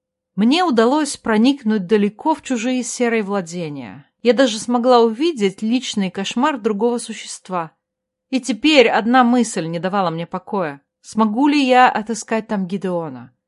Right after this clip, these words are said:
Не того Гидеона из моего персонального кошмара, настоящего,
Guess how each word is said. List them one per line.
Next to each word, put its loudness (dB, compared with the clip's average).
Не 2
того 4
Гидеона 0
из -10
моего -2
персонального -4
кошмара, -8
настоящего, 2